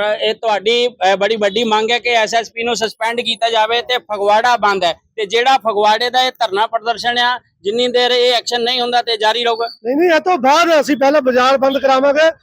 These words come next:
Speaker 2: ਸਾਰੇ ਬੰਦਿਆਂ ਨੂੰ ਬੁਲਾ ਕੇ ਫਿਰ ਨੈਸ਼ਨਲ ਹਾਈਵੇ ਜਾਮ ਕਰਾਂਗੇ। ਅੱਜ ਅਸੀਂ ਫਗਵਾੜਾ ਜਾਮ ਕਰਾਂਗੇ, ਫਿਰ ਪੂਰਾ ਪੰਜਾਬ ਜਾਮ ਕਰਾਂਗੇ। ਇਹਦਾ ਮਤਲਬ ਕੀ ਹੈ? ਮੈਂ ਪੰਜਾਬ 'ਚ ਹਿੰਦੂ ਟੈਕਸ ਨਹੀਂ ਦੇ ਰਿਹਾ, ਸਾਡਾ ਪੰਜਾਬ 'ਚ ਰਹਿਣ ਦਾ ਕੋਈ ਅਧਿਕਾਰ ਨਹੀਂ, ਸਾਨੂੰ ਏਦਾਂ ਮਾਰਿਆ ਜਾਏਗਾ। ਅਸੀਂ ਆਲ ਹਿੰਦੂ ਦੀ ਗੱਲ ਕਰਦੇ, ਇਹ ਕੋਈ ਸ਼ਿਵ ਸੈਨਾ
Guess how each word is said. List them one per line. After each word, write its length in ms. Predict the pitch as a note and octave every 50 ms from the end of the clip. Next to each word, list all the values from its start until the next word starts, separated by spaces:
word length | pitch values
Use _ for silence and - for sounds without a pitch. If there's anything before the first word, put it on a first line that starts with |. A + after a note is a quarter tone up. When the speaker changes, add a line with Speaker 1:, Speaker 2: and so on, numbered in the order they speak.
| _ _ _
Speaker 2:
ਸਾਰੇ 320 | - - - F4 G4+ F#4 F4+
ਬੰਦਿਆਂ 280 | C#4+ D4+ C#4 C#4 D4+
ਨੂੰ 80 | D#4 D4+
ਬੁਲਾ 220 | C#4 C#4+ C#4 C#4
ਕੇ 160 | C4+ C#4+ C#4+ B3
ਫਿਰ 340 | - - _ - - D4+ D#4+
ਨੈਸ਼ਨਲ 360 | C4 C#4 C#4+ C#4 - F4 F4
ਹਾਈਵੇ 300 | E4 D#4 E4 D#4 D#4+ D#4+
ਜਾਮ 240 | D4 D4 D4 D4 C#4+
ਕਰਾਂਗੇ। 360 | C#4+ C#4+ C#4+ C#4 C#4 C#4 B3+ - _ - _ _ _ - A3
ਅੱਜ 140 | B3 A3 B3 D#4
ਅਸੀਂ 160 | B3+ D4 D#4+
ਫਗਵਾੜਾ 440 | A#3+ C#4 A#3+ B3+ C4 C4+ C#4+ D#4+ E4
ਜਾਮ 260 | D#4 D#4+ D#4 D#4 D4
ਕਰਾਂਗੇ, 300 | D4+ D4+ D#4 D#4+ F#4 F#4+
ਫਿਰ 360 | - - - - - C#4+ D4+
ਪੂਰਾ 260 | D4 D4 C#4+ D#4 E4 D#4
ਪੰਜਾਬ 420 | - D#4+ B3+ C#4 D#4 E4+ E4+ D4+
ਜਾਮ 220 | D#4+ D#4 D4+ D4
ਕਰਾਂਗੇ। 280 | C#4+ C#4+ C#4+ C4+ C#4 C4+
ਇਹਦਾ 440 | A#3+ - - - - - B3+ D#4 D#4
ਮਤਲਬ 220 | D4+ D4 D#4+ D#4
ਕੀ 180 | - - C#4+ D#4
ਹੈ? 60 | D#4
ਮੈਂ 120 | D#4+ D#4+
ਪੰਜਾਬ 380 | D4+ D4 C4+ A3+ C4 C#4 D4 C#4
'ਚ 80 | D#4+ D#4
ਹਿੰਦੂ 580 | C#4 - _ _ - - B3+ B3 C4+ D#4 D#4
ਟੈਕਸ 340 | A#3+ - - C#4 C4+ - F4
ਨਹੀਂ 140 | F4+ F4+ E4+
ਦੇ 120 | F4 F4
ਰਿਹਾ, 140 | E4+ F4 D#4+ - - _ _
ਸਾਡਾ 220 | - A#3+ A#3+ C4 D4+
ਪੰਜਾਬ 360 | D4 D4 C4 C#4 C#4+ D4 B3+
'ਚ 60 | D4+
ਰਹਿਣ 200 | D4 D4 D#4 E4+
ਦਾ 80 | F4 D#4+
ਕੋਈ 200 | C4+ E4+ F4 F4
ਅਧਿਕਾਰ 320 | E4 E4 B3 D#4+ D4+ D4
ਨਹੀਂ, 160 | C#4+ D#4 D#4 -
ਸਾਨੂੰ 440 | - - - - - C4 C#4 D4 C#4
ਏਦਾਂ 200 | C4+ D#4 F4 F4+
ਮਾਰਿਆ 240 | F4 E4+ E4 E4+ E4
ਜਾਏਗਾ। 380 | D#4 D4+ D4+ D4 D4+ D4+ C#4+ - _ _ _ - -
ਅਸੀਂ 180 | - D#4+ D#4
ਆਲ 220 | C#4+ C#4+ D#4 D#4 C#4+
ਹਿੰਦੂ 240 | C#4+ C#4 B3+ D#4
ਦੀ 140 | D#4+ D#4+ C#4+
ਗੱਲ 160 | D4+ D4 C#4+
ਕਰਦੇ, 240 | B3 C#4 C4 A#3+ C4+ B3+
ਇਹ 340 | - _ - - - B3+
ਕੋਈ 160 | - C#4 D4+ C#4
ਸ਼ਿਵ 200 | - C4+ C4+ A#3
ਸੈਨਾ 400 | - C#4 C#4+ C#4+ D#4 D4+ C4